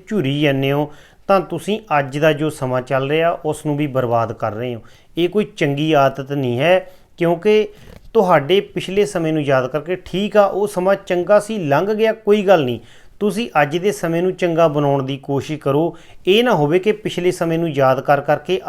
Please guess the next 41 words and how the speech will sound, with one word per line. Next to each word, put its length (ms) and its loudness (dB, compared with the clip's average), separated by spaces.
ਅੱਜ 160 -4
ਦਾ 140 0
ਸਮਾਂ 280 -4
ਵੀ 120 -2
ਬਰਬਾਦ 480 2
ਕਰ 220 -2
ਲਓ, 180 -8
ਕਿਉਂਕਿ 260 -2
ਜੇ 120 -2
ਪਿਛਲਾ 360 0
ਸਮਾਂ 240 0
ਚੰਗਾ 420 0
ਸੀ 260 -8
ਤਾਂ 100 0
ਕੋਸ਼ਿਸ਼ 440 -2
ਕਰੋ 200 0
ਕਿ 160 -4
ਅੱਜ 160 -2
ਦੇ 140 0
ਸਮੇਂ 260 -2
ਨੂੰ 80 -2
ਵੀ 80 -4
ਚੰਗਾ 360 0
ਬਣਾਉਣ 300 -2
ਦੀ। 120 -2
ਜਿਹੜੀ 360 -4
ਕਿਤੇ 220 -4
ਤੁਸੀਂ 340 -8
ਕੋਈ 140 -6
ਗਲਤੀ 360 -2
ਕਰੀ 280 -2
ਆ, 60 0
ਉਹਦੇ 260 0
ਵਿੱਚ 240 -4
ਸੁਧਾਰ 420 4
ਕਰਨ 280 0
ਦੀ 100 -6
ਕੋਸ਼ਿਸ਼ 420 -10
ਕਰੋ, 400 -8
ਮਤਲਬ 520 0
ਕਿ 220 -4